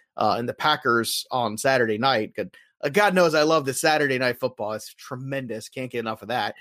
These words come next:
Um, <clears throat> but I would not be shocked if the Panthers covered. That's eight and a half, I think, right now.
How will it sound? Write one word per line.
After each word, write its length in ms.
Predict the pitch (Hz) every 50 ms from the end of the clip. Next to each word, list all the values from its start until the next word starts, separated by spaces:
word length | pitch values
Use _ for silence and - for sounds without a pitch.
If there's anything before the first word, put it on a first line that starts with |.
| - _ _ _ _ _ -
Um, 440 | 127 123 117 117 113 104 104 - _ _ _ -
<clears throat> 120 | 147 156
but 220 | 127 151 156 - _ -
I 80 | - 151
would 160 | 156 175 190 185
not 160 | 190 185 -
be 60 | 151
shocked 320 | 135 - 170 170 180 175
if 140 | 151 135 -
the 80 | - 120
Panthers 640 | - 156 151 160 151 - 131 127 120 113 - - _ _ _
covered. 640 | - - - 170 156 147 123 117 120 123 123 - _ _ _ -
That's 240 | 127 120 - - - -
eight 120 | 160 151
and 80 | 135 131
a 20 |
half, 300 | - - 135 139 147 -
I 60 | 160 156
think, 200 | 160 160 147 147
right 180 | 160 160 135
now. 360 | 170 170 170 175 185 196 190